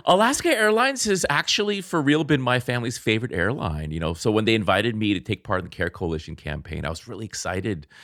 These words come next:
because my experience has really been that they've been the most caring airline in so many different ways.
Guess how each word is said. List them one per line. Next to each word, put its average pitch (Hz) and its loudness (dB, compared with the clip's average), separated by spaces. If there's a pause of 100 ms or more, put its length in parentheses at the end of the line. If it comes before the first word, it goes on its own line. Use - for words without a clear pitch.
(220)
because 117 0
my 107 4
experience 180 -4
has 160 -8
really 156 0
been 156 0
that 175 -6
they've 135 -2
been 139 -4
the 131 -4
most 117 -6
caring 135 -6
airline 123 -2
in 90 -4
so 92 -8
many 104 -6
different 85 -10
ways. 82 -6